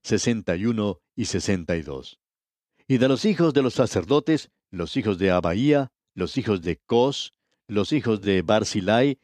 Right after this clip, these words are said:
el cual tomó mujer de las hijas de Barzilai Galaadita, y fue llamado por el nombre de ellas.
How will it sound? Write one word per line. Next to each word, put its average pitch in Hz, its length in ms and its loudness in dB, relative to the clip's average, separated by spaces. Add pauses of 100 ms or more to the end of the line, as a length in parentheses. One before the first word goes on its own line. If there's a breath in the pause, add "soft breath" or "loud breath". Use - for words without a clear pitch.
(140)
el 101 160 0
cual 139 180 0
tomó 120 260 0
mujer 127 340 0
de 117 100 0
las 95 220 0
hijas 120 240 2
de 98 120 0
Barzilai 113 600 0
Galaadita, 104 800 0 (540)
y 90 120 -10
fue 151 160 0
llamado 139 360 4
por 117 160 2
el 107 80 2
nombre 123 280 2
de 123 160 4
ellas. 85 440 -4